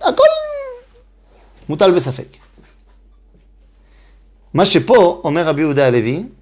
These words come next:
הפסקה הזאת, משל למלך הודו, יש מישהו, אה, חמש מאות שנה לאחר מכן, שיעשה מזה ספר שלם. ספר שלם. זה ספר קומיקס לילדים היום,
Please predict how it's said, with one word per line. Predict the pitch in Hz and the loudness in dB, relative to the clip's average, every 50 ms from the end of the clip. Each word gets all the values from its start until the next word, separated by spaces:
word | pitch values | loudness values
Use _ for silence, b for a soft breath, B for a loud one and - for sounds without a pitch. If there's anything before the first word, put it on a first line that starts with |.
| _ _ _ _ _ _ _ _ _ _ _ _ _ _ _ _ _ _ _ _ _ _ _ _ _ _ _ - | _ _ _ _ _ _ _ _ _ _ _ _ _ _ _ _ _ _ _ _ _ _ _ _ _ _ _ -4
הפסקה | 131 127 131 - 117 - - - 220 208 165 | -4 -4 -4 -4 -8 -6 -2 2 4 4 4
הזאת, | 139 123 180 196 185 - - - - _ _ _ _ _ _ _ _ _ _ _ _ - | 4 2 0 -2 -2 -4 -6 -18 -20 _ _ _ _ _ _ _ _ _ _ _ _ -10
משל | 131 123 123 - 185 | -8 -4 -2 2 2
למלך | 190 160 143 135 147 151 139 | 2 2 2 0 -2 -2 -2
הודו, | 120 127 123 120 156 214 - - - b b b b b b b b b b b b - | -2 -2 -2 -2 -2 -4 -6 -8 -16 b b b b b b b b b b b b -4
יש | 135 160 170 139 - 165 | -2 -2 0 -2 -2 -4
מישהו, | 190 220 202 - - 160 165 180 196 233 - _ _ _ _ _ - | -4 -4 -4 -4 -4 -4 -4 -4 -6 -10 -14 _ _ _ _ _ -12
אה, | - 120 117 117 117 113 110 113 - - - | -8 -6 -4 -4 -4 -4 -6 -8 -12 -16 -16
חמש | - - 123 135 165 135 - | -8 -6 -2 -2 -2 -2 -2
מאות | 165 156 147 | -4 -4 -2
שנה | - 147 139 131 | -2 -2 -2 -2
לאחר | 123 123 117 113 117 117 | -2 -2 -4 -4 -6 -8
מכן, | 113 110 110 135 147 180 226 285 269 b b b b b b b b b b | -8 -8 -8 -8 -8 -8 -10 -14 -16 b b b b b b b b b b
שיעשה | - - - 139 131 127 131 135 175 | -10 -4 -2 0 0 0 0 -4 -6
מזה | 170 151 127 117 135 147 156 170 - - _ _ _ _ _ _ _ _ _ _ | -4 -4 -4 -2 0 0 0 -2 -4 -8 _ _ _ _ _ _ _ _ _ _
ספר | - - 160 143 123 156 151 | -10 -6 -4 -4 -2 -2 -4
שלם. | - - 135 120 110 98 - - _ _ _ _ _ _ _ _ _ _ _ _ _ _ _ _ _ _ _ _ _ _ _ _ _ | -4 -4 -4 -4 -4 -8 -12 -20 _ _ _ _ _ _ _ _ _ _ _ _ _ _ _ _ _ _ _ _ _ _ _ _ _
ספר | - - 123 - 127 | -12 -10 -10 -10 -10
שלם. | - - 113 - - _ _ _ _ _ _ _ _ _ _ _ _ _ _ | -12 -12 -12 -14 -14 _ _ _ _ _ _ _ _ _ _ _ _ _ _
זה | - - 117 117 110 | -18 -12 -10 -10 -8
ספר | - - 151 147 - 160 127 | -4 -4 -4 -4 -4 -6 -8
קומיקס | 127 - 143 139 143 151 139 - | -6 -4 -4 -4 -4 -8 -8 -6
לילדים | - 131 117 117 110 110 107 127 135 120 107 | -6 -4 -4 -4 -4 -4 -6 -6 -6 -6 -6
היום, | 104 104 104 104 | -8 -12 -14 -14